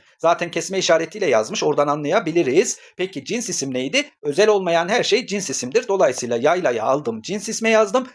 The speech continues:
Somut isim neydi hocam? Somut isminin ortasındaki şu M'den aklımızda tutuyorduk. Unutanlar için anlatıyorum. M maddenin M'sidir sevgili öğrencim. Dolayısıyla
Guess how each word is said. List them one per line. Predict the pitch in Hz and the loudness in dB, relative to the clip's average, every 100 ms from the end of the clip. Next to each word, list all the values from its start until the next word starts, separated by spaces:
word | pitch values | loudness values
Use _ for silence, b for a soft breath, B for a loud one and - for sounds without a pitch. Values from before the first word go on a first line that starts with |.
| B | B
Somut | - 190 294 - | -4 0 0 -2
isim | 165 147 131 | -6 -4 -4
neydi | 123 120 | -4 -2
hocam? | 117 117 123 143 220 254 - _ | -2 0 4 4 4 0 -10 _
Somut | - 202 240 | -6 -4 -2
isminin | 180 - 147 139 | -4 -4 -2 2
ortasındaki | 185 190 180 175 170 202 | 2 2 -2 0 -2 -2
şu | 247 214 | -4 -2
M'den | 185 180 202 | 0 2 2
aklımızda | 196 160 156 143 139 147 | 2 0 -4 -2 0 0
tutuyorduk. | - 131 117 113 | -2 -4 -4 -6
Unutanlar | 135 160 170 160 175 | -8 -2 0 2 0
için | 147 127 | 0 -4
anlatıyorum. | 123 123 123 147 220 285 B B | -4 -4 -2 0 2 0 B B
M | 180 254 | 0 2
maddenin | 254 175 175 - 196 226 220 | 2 0 0 -2 -2 0 -2
M'sidir | 147 123 113 117 117 | -2 -4 -4 -8 -8
sevgili | - 117 113 113 | -6 -8 -4 0
öğrencim. | 113 113 117 214 262 - B B | 2 0 0 0 0 -2 B B
Dolayısıyla | 185 196 - 156 123 92 | 2 2 0 -4 -4 -6